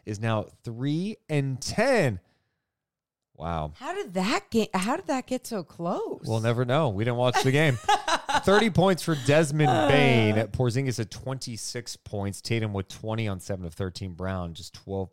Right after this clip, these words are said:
Speaker 1: points in thirty-four minutes of action. Um,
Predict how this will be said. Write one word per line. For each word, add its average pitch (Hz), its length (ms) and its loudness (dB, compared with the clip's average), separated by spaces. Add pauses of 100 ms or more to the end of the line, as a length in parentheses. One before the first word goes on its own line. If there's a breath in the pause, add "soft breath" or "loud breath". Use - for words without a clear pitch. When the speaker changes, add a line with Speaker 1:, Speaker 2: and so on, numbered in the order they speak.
(300)
Speaker 1:
points 87 520 -8 (400 soft breath)
in 92 160 -10
thirty-four 90 680 -6
minutes 85 520 -8
of 76 240 -12 (140)
action. 87 680 -6 (920)
Um, 117 680 0